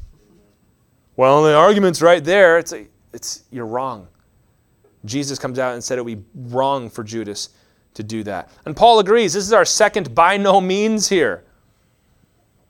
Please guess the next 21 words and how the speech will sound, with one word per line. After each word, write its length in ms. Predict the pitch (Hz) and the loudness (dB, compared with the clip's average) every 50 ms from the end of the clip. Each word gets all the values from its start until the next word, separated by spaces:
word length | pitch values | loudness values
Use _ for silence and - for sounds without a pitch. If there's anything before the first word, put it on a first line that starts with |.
| _ _ _ _ _ _ _ _ _ - 147 135 | _ _ _ _ _ _ _ _ _ -12 -4 2
"God 240 | 185 208 247 269 | 4 4 6 6
is 80 | 247 202 | 6 4
unrighteous 500 | 214 208 196 196 214 277 302 - 330 - | 4 2 4 4 6 4 4 2 0 -4
to 80 | - 220 | -2 -2
inflict 300 | 196 165 - 196 175 139 | -2 -2 -2 -4 -4 0
wrath 320 | 147 165 170 180 202 185 | 2 4 4 4 4 2
because 220 | - 196 - 190 170 | 0 0 0 0 2
my 180 | 202 226 247 | 4 2 2
sin 320 | - - - 269 277 262 240 | 2 2 0 2 2 2 2
makes 220 | 233 220 - - | 2 0 0 0
God 340 | 170 214 220 226 226 196 180 | 2 4 6 6 6 4 2
get 160 | 180 - 233 | 0 0 2
glorified." 640 | 185 208 254 277 302 - - - - 214 190 165 147 | 4 6 8 8 8 6 4 4 4 4 6 4 2
He 60 | 151 | 0
goes, 240 | 151 170 185 180 160 | 0 2 2 2 2
"Are 60 | 170 | 2
you 180 | 214 269 370 349 | 2 2 2 0
crazy? 960 | - - - - - - 123 139 190 277 294 285 254 277 302 330 349 320 - - _ _ _ _ - _ _ _ _ _ _ | 0 -6 -16 -16 -12 -4 0 2 4 4 4 2 2 0 0 0 0 -2 -4 -8 _ _ _ _ -20 _ _ _ _ _ _
Who 220 | - 294 359 381 | 2 4 4 4
says 400 | - - - 320 349 339 277 160 | 4 4 4 6 6 4 4 2
that? 320 | 143 180 175 123 87 - | 2 4 4 4 2 -4